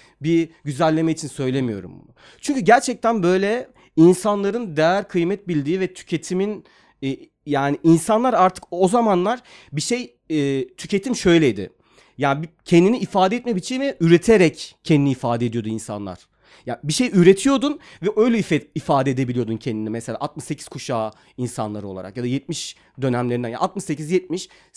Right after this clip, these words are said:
darbeden önceye kadar gelelim. Yetmiş sekiz, yetmiş, yetmiş sekize kadar gelelim. Hani,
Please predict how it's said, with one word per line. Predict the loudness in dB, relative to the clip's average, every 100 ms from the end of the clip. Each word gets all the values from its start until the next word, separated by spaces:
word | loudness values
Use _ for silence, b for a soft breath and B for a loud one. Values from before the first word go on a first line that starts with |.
| -16
darbeden | 0 2 4 2 0 0
önceye | 0 0 -2
kadar | -2 -6 -6
gelelim. | -4
Yetmiş | -4 -2 -4
sekiz, | -6 -8 -6
yetmiş, | -8 -8 -16 -8
yetmiş | -6 -4 -6
sekize | -6 -6 -4 -6
kadar | -6 -10
gelelim. | -12 -12 -8
Hani, | -8